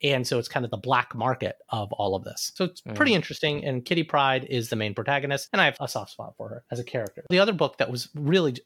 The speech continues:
Speaker 1: also a fun romp was New Mutants, which is also by Hickman. So New Mutants and Marauders, I think, are the strongest of the bunch.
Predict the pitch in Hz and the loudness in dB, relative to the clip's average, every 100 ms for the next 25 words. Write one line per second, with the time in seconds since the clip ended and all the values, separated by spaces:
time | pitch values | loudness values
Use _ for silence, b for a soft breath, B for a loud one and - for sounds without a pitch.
0 | - 156 156 - 131 - 127 110 107 98 | 0 2 2 2 0 0 2 2 0 0
1 | 139 135 127 123 143 135 156 110 - - | 2 2 2 2 4 4 2 0 -4 -4
2 | - 117 127 131 113 - 127 - 117 107 | -2 -2 0 -2 -4 -2 -2 0 0 0
3 | - - 107 110 - 143 143 226 226 196 | -2 -6 -10 -4 2 4 6 6 6 4
4 | 180 139 113 110 120 127 117 113 117 104 | 2 2 4 4 4 2 0 0 0 -2
5 | 107 - 113 120 147 127 127 131 - | -2 0 0 0 -2 0 0 0 -4